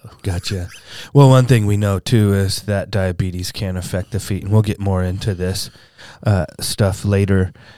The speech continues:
Uh, but thank you for <laughs> sharing all of that, uh, information. It's good.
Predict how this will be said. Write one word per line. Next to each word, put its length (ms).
Uh, 140
but 160
thank 320
you 240
for 220
<laughs> 20
sharing 640
all 240
of 140
that, 340
uh, 240
information. 920
It's 300
good. 320